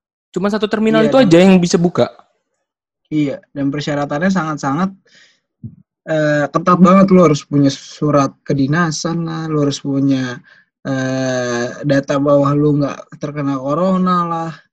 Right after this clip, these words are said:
Speaker 2: dan banyak lagi dah. Jadi, lu mau buka juga sebenarnya percuma, sepi juga gitu.
Speaker 1: Oh iya, malah
Speaker 2: Jangan ada
Speaker 1: banyak.
Speaker 2: yang
Speaker 1: Iya, malah takutnya banyak, apa ya, biaya-biaya operasional yang keluar gitu, yang nggak harusnya keluar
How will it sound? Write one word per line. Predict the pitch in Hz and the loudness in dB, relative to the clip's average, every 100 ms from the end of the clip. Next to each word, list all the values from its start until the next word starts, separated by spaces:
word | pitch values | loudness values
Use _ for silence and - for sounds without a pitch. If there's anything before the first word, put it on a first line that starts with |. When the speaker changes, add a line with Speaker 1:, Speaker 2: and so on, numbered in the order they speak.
| _ | _
Speaker 2:
dan | 135 143 | -10 -6
banyak | 143 147 147 | -4 -4 -4
lagi | 160 196 | -2 0
dah. | 214 190 | -2 -4
Jadi, | - 151 220 - _ _ _ _ _ _ _ 185 | -6 -4 -4 -8 _ _ _ _ _ _ _ -2
lu | 247 | 2
mau | 226 | 2
buka | 170 165 262 | 2 0 -2
juga | 190 160 | -2 -2
sebenarnya | 165 247 - | -4 -6 -6
percuma, | 220 208 247 220 254 - 220 - | -8 -6 -4 -4 -4 -8 -20 -14
sepi | - 185 202 | -8 -2 0
juga | 190 214 196 175 | 0 -2 -6 -6
gitu. | 147 117 110 _ _ _ _ _ _ _ - | -8 -12 -18 _ _ _ _ _ _ _ -18
Speaker 1:
Oh | 127 123 120 120 | -10 -6 -2 0
iya, | 113 107 107 107 | 2 4 4 4
malah | 104 113 139 170 | 2 4 4 4
Speaker 2:
Jangan | 147 | 4
ada | |
Speaker 1:
banyak. | 123 127 - | 4 4 2
Speaker 2:
yang | 165 165 156 - _ _ _ | 0 -8 -10 -16 _ _ _
Speaker 1:
Iya, | 160 180 | 4 6
malah | 170 175 | 4 4
takutnya | 175 - 175 214 202 190 - | 2 0 2 4 4 2 0
banyak, | 147 156 160 156 156 156 156 - _ _ | 2 4 4 2 2 0 -2 -6 _ _
apa | 170 170 | -6 2
ya, | 147 123 120 | 4 4 4
biaya-biaya | 131 139 139 143 135 | 4 4 6 4 4
operasional | 143 147 143 151 160 | 0 -6 -6 -4 -4
yang | 156 151 - _ _ _ | -4 -6 -12 _ _ _
keluar | - 160 165 180 180 160 | -4 0 2 4 4 2
gitu, | 143 131 | 0 0
yang | 131 | 0
nggak | 131 131 131 | 2 0 0
harusnya | 143 | -4
keluar | 135 151 160 170 | -4 -2 0 2